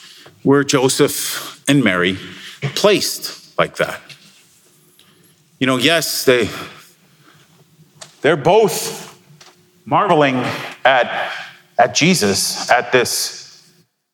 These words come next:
this child that's born to them. They're both, you know, looking with awe upon this child, but they're apart.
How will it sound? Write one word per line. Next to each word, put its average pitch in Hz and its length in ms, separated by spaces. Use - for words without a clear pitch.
this 110 160
child 147 520
that's 104 160
born 139 380
to 101 100
them. - 220
They're 123 100
both, - 1300
you 123 60
know, 120 300
looking 160 340
with 123 160
awe 156 720
upon 110 340
this 104 180
child, 90 400
but 170 140
they're 190 120
apart. 185 400